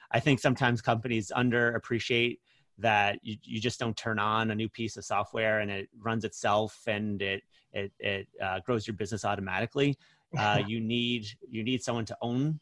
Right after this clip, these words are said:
Speaker 1: that investment and think about how the company is gonna use it and how the insights from it are gonna get spread throughout the organization. Um, so again, it comes back to the human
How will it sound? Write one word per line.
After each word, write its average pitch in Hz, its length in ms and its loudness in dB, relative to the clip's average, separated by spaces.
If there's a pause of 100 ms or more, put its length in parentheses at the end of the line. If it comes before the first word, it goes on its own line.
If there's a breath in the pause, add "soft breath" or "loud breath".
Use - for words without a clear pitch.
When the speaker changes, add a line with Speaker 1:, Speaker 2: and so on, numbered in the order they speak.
Speaker 1:
that 123 160 2
investment 131 800 0
and 107 160 -2
think 113 160 2
about 107 160 4
how 110 160 4
the 107 80 -2
company 110 260 -4
is 101 80 -6
gonna 101 220 -6
use 113 260 -4
it 139 180 -2 (380)
and 107 100 -4
how 107 300 4
the 104 100 -4
insights 107 440 -4
from 107 180 -4
it 101 140 -2
are 101 80 -2
gonna 101 180 -2
get 95 160 -4
spread 101 260 0
throughout 98 260 -2
the - 80 -6
organization. 101 760 -4 (480)
Um, 95 500 0
so 101 260 4
again, 127 200 6
it 123 40 2
comes 120 180 0
back 107 200 4
to 120 80 -2
the 104 60 -2
human 127 480 2